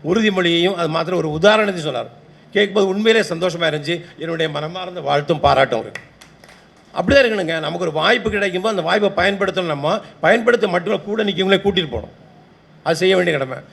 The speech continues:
மூன்றாவது, இந்த லுமெரியா குமரராசு சார் வந்து அவர் சொன்ன மாதிரி தான், நான், நான் ஒரு இன்ஜினியர்னு சொன்னாரு. ஆனா நல்லா தமிழ்ல பிரமாதம், நல்லா அழகா பேசுறாரு,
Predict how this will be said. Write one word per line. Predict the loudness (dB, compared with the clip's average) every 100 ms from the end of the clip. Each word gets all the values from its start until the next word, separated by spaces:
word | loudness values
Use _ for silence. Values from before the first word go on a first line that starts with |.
| -14
மூன்றாவது, | -2 0 2 4 4 4 0 -4 -16 -20 -20 -12
இந்த | -4 -2 0 -2 -6 -12 -20 -20 -20 -20 -20 -20 -14
லுமெரியா | -6 -2 0 0 0
குமரராசு | 0 4 2
சார் | 4 4
வந்து | 4 4
அவர் | 2
சொன்ன | 2 2
மாதிரி | 2 2
தான், | 0 -2 -14 -6
நான், | -4 -4 -8 -8
நான் | -4 -2
ஒரு | 0
இன்ஜினியர்னு | 0 0 2 2 0 0
சொன்னாரு. | 0 2 0 -2 -6 -8
ஆனா | -6
நல்லா | -4 -2
தமிழ்ல | -2 -2 -2 0 0 0 -4 -14 -20 -20
பிரமாதம், | -10 -6 -4 -4 -8 -18 -20 -12
நல்லா | -4 -2
அழகா | 0 0
பேசுறாரு, | 0 -2 0 0 0